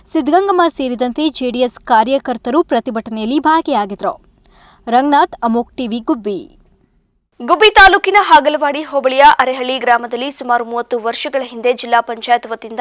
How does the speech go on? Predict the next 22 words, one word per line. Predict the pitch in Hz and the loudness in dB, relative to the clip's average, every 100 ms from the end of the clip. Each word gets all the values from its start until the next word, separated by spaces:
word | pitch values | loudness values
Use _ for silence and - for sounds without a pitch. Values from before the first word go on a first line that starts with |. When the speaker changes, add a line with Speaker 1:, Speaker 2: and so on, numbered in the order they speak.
| 285 | 0
Speaker 2:
ಸಮುದಾಯ | 311 247 226 233 233 | 0 -8 -6 -4 -4
ಭವನ | 226 226 233 262 | -4 -8 -6 -6
ನಿರ್ಮಾಣ | 233 214 226 233 | -6 -8 -10 -10
ಮಾಡಿದ್ದರು. | 226 214 202 233 339 - - - | -14 -14 -8 0 0 -2 -10 4
ಆದರೆ | 262 294 285 320 | 6 6 2 0
ಅದನ್ನ | 262 247 247 277 | 0 -2 -2 -2
ನಿರ್ವಹಣೆ | 226 220 254 294 | -4 -8 -6 -6
ಮಾಡದೆ | 269 220 220 254 | -6 -8 2 2
ಪಾಳು | 262 240 233 | 4 0 0
ಬಿದ್ದಿದ್ದು, | 214 220 226 269 403 - - 269 | -8 -10 -4 -2 -4 -8 -8 -4
ಊರಿನ | 311 294 285 | -2 0 -2
ಗ್ರಾಮಸ್ಥರು | 240 233 254 - 254 240 | -2 -8 -10 -8 -6 -4
ಸೇರಿ | 247 233 269 | -4 -4 -4
ಸಮುದಾಯ | 254 226 226 240 | -4 -4 -4 -6
ಭವನ | 220 220 240 | -4 -6 -4
ನಿರ್ಮಾಣ | 254 220 220 226 | -6 -6 -6 -6
ಮಾಡಲಾಗಿದೆ | 233 220 220 220 214 220 | -6 -8 -6 -6 -6 -10
ಎಂದು | 214 262 | -8 -4
ರೈತ | 240 226 | -4 -4
ಸಂಘದ | 247 226 220 220 | -8 -10 -10 -10
ಜಿಲ್ಲಾ | 208 226 214 | -8 -4 -2
ಕಾರ್ಯದರ್ಶಿ | 233 254 277 269 - | -2 -6 -4 -6 -4